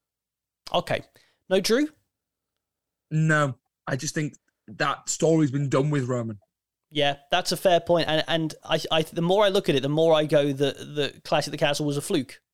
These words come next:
Speaker 1: Almost in a, in a, that was the right confluence of events and it just was never meant to be. I'm gonna throw in Bron Breakker,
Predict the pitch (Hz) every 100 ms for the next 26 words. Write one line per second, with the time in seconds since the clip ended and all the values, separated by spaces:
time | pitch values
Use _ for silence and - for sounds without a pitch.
0 | _ _ 190 196 139 113 139 - 165 151
1 | 147 160 147 143 160 156 160 151 156 147
2 | 139 - 165 156 160 151 151 147 147 147
3 | 147 147 143 - 151 151 143 147 139 139
4 | 135 151 139 127 127 - - _ 226 302
5 | 311 294 247 214 196 190 185 196 185 175
6 | 175 - 131